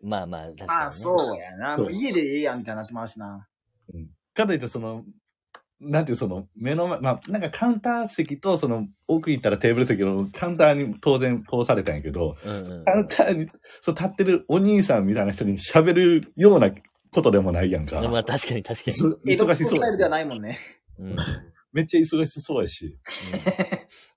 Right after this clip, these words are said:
Speaker 1: 話してくれんないしね、むしろ向こうからしたら。
Speaker 3: まず、いや、スポットライトを、俺以外みんな当たってるよみたいな感じで気持ち的にはな。
Speaker 1: うんうんうん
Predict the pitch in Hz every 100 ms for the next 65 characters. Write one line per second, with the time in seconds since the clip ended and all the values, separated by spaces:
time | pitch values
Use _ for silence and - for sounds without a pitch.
0 | _ 156 180 185 196 190 185 202 131 85
1 | 104 127 113 104 92 95 95 85 85 73
2 | - 127 104 _ _ - 156 - - 139
3 | - 190 170 - 170 151 - 98 90 92
4 | - _ - _ - _ _ - 143 185
5 | 190 175 117 104 127 147 117 98 110 110
6 | 104 80 85 80 - 95 98 87 - 98
7 | - - 104 143 - 117 123 98 101 90
8 | 92 87 87 82